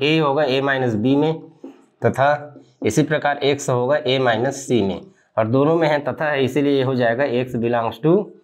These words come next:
A minus B intersection A minus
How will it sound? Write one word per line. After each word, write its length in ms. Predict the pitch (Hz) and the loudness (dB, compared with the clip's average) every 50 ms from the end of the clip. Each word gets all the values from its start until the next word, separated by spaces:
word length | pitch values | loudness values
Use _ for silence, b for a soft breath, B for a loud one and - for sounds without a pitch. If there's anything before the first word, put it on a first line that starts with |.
| B B B B B B B B B _ - | B B B B B B B B B _ 4
A 140 | 123 135 147 | 4 6 6
minus 400 | 151 143 139 139 139 135 123 107 | 6 4 2 2 0 0 0 -2
B 320 | 110 110 120 143 160 185 190 285 - - 113 | -2 0 2 2 2 2 2 -2 -6 -6 -4
intersection 760 | 117 117 117 113 143 143 139 - 127 113 - - - 147 151 - - - | -4 -4 0 0 0 0 0 0 -4 -4 -4 -4 -4 -4 -4 -4 -4 -2
A 160 | 120 127 135 | 0 0 2
minus 400 | 131 117 107 101 101 113 147 | 2 0 0 0 0 -2 -2